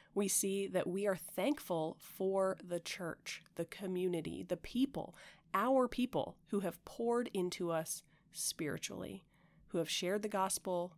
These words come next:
who have opened up the scriptures with us, who have prayed with us, who have taught us, who have, uh, held us accountable for our sin, who have, um, confessed their sin to us.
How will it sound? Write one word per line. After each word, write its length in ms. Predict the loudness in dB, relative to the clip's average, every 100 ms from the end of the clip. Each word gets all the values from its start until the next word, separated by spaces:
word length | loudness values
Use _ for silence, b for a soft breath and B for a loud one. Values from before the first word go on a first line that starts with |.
| b b b
who 140 | -2 0
have 360 | 2 0 0 -6 _ _ -20 -10 2
opened 320 | 2 4 2
up 100 | 2
the 80 | -2
scriptures 500 | -4 -4 -4 -2 -2
with 200 | -2 0
us, 380 | 0 0 -6 -8 _ -8
who 60 |
have 180 | -6 -8
prayed 440 | -8 0 2 2
with 180 | 2 0
us, 240 | 2 0 -2
who 100 | -6
have 160 | -8
taught 340 | -6 4 4 6
us, 360 | 2 0 -4 -6 B B B
who 120 | 2 4
have, 280 | 4 2
uh, 240 | 0 0 0
held 260 | 0 -2
us 120 | -2 -4
accountable 580 | -4 -2 -2 0 -2 -2
for 200 | 0 2
our 100 | 2
sin, 540 | 0 0 0 0 -2 B B B B
who 160 | 0
have, 460 | 2 2 2 0 -6 B B B
um, 440 | -8 -6 -4 -6 -8 -8
confessed 680 | -2 -2 0 -2 0 -4 -4
their 220 | -2 2
sin 440 | 2 2 2 2 -2
to 260 | -2 0 2
us. 220 | 0